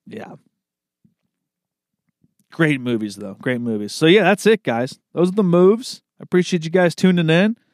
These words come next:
Uh, what else we got, man? So we're gonna, we're gonna do some more YouTube Live, so feel free to stop by, drop some moves. What else we got? Uh, TikTok, Twitter, all the above.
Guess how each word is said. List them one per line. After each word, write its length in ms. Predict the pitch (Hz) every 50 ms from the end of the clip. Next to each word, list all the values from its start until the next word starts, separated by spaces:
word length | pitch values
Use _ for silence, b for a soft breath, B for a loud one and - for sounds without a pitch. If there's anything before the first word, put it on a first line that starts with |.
| _ _ _ _ _ _ _ _ _ _ _ _ -
Uh, 300 | - 151 151 160 165 165
what 120 | 185 226
else 160 | 285 320 -
we 80 | - 190
got, 240 | 156 156 147 135 123
man? 360 | 139 143 151 196 220 196 170 170
So 120 | - - 202
we're 60 | 190
gonna, 260 | 214 233 214 196 - - -
we're 120 | 196 226
gonna 120 | 226 220
do 80 | 233 240
some 160 | - - 240
more 180 | 233 240 233 220
YouTube 380 | 220 233 220 - - 254 226
Live, 420 | 202 196 196 214 226 214 226 226 214
so 140 | - 220 190
feel 220 | - 226 233 233
free 240 | - - 233 233 220
to 320 | 214 220 208 202 185 165 - _ _ _ _ _ _ _ _
stop 420 | - - - - 190 202 202 -
by, 320 | - 170 180 190 208 214 196
drop 280 | 151 170 180 190 180
some 180 | - - 190 175
moves. 600 | 175 180 185 202 226 254 233 226 - - - - _ _ _ _ _ _ _ _ _ _ _ _ _ _ -
What 100 | 170 175
else 120 | 175 156
we 100 | 165 160
got? 440 | 147 160 156 147 143 139 131 - -
Uh, 240 | 156 151 143 139 139 135
TikTok, 640 | - - 196 180 - _ - 196 185 180 175 156 -
Twitter, 380 | - - 185 185 185 185 180
all 140 | 175 180 180
the 120 | 170 180 180
above. 680 | 175 151 156 165 170 175 180 185 185 175 - - - _